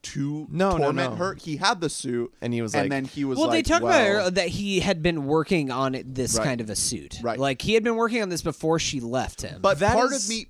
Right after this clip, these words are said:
Speaker 1: part
Speaker 2: Sorry.
Speaker 1: of me also feels like I would love the take that is much more reminiscent of the original H G Wells story, and it's just like,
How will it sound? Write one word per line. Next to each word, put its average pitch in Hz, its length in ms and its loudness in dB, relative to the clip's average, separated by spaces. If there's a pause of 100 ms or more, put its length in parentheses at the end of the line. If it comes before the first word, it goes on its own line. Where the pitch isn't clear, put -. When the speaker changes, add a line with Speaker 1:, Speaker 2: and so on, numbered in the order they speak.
Speaker 1:
part 185 200 -2
Speaker 2:
Sorry. - 100 -4
Speaker 1:
of - 80 -12
me 208 140 -6
also 165 340 -6
feels 117 600 -8
like 110 360 -8 (640)
I 127 420 -6
would 117 400 -6
love 117 480 -2 (300)
the 120 240 -6
take - 560 -6 (100)
that 110 320 -4
is 117 220 -10
much 117 320 -6
more 113 180 -2
reminiscent 107 840 -8
of 107 340 -10
the 113 220 -8
original 110 540 -8
H - 240 -10
G 107 140 -16
Wells 123 320 -4
story, 92 480 -12 (280)
and 123 140 -6
it's 113 160 -10
just - 280 -12
like, 104 220 -8